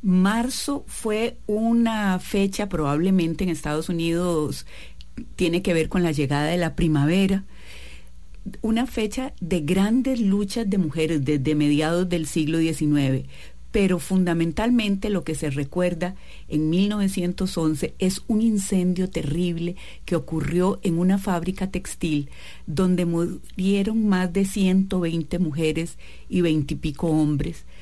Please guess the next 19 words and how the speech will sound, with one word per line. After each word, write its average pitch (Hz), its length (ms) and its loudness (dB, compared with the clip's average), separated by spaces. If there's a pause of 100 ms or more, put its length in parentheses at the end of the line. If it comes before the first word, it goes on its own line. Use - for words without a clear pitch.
(220)
¿Y 233 80 2
por 208 220 0
qué 339 120 0
murieron? 311 640 0
Murieron 202 480 2
quemados, 202 800 0
calcinados, 165 1120 0 (1700)
porque 247 580 0 (580)
para, 160 920 0
en 170 160 2
esa 214 240 -2
época 254 380 -2
se - 100 -4
usaba 277 480 0
que - 160 -4
para 165 220 0
evitar 165 360 0
los 254 260 0
robos 226 460 0